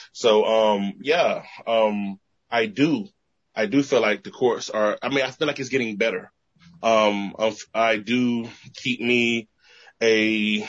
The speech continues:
an attorney on site and an advisor just in case things go left. And I'm learning that the system are, is getting better. But yeah, um, <sighs> people love mothers way more than they love fathers.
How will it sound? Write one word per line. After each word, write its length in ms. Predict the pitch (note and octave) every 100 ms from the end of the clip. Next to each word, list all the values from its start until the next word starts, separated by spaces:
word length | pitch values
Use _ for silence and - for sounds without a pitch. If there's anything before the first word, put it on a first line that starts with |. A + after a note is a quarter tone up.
| - - -
an 140 | A2
attorney 480 | G#2+ - A#2+ A#2 A2+
on 180 | G#2+ G#2+
site 240 | A#2+ A#2+
and 100 | A#2
an 60 | G#2+
advisor 400 | G2 A2+ A#2+ A2+
just 200 | G#2 -
in 60 |
case 200 | A#2+ A2+
things 300 | - A2+ A2+
go 160 | G2+ G#2+
left. 440 | G#2+ G#2+ B2 B2+ _ _ - -
And 140 | A#2 A2+
I'm 140 | A2
learning 380 | A2+ C3 B2 A2+
that 260 | G#2 A2 G2+
the 80 | G#2
system 380 | - B2 A#2+ A#2
are, 260 | A2+ A2+ A2+
is 120 | A#2
getting 320 | G#2 G#2+ F#2+
better. 420 | F2+ A2 B2 C#3 D3+ _ _ _ _ _ _ -
But 400 | A#2+ A2+ G#2+ G2 _
yeah, 380 | A2+ B2 G#2 G#2 - - -
um, 500 | A2+ G#2+ G2+ G2+ F#2+ _ _ _ _ _ _ -
<sighs> 80 | - - - - _ _ _ _ _ _ _ _ -
people 320 | E3 F#3+ F3
love 260 | D3 D3+ C3
mothers 460 | C3+ C#3+ C3+ B2 G#2+
way 200 | B2+ B2+
more 200 | A#2+ A#2
than 120 | A2+
they 80 | G#2+
love 220 | G#2 G2+
fathers. 540 | G2 F#2+ E2+ - -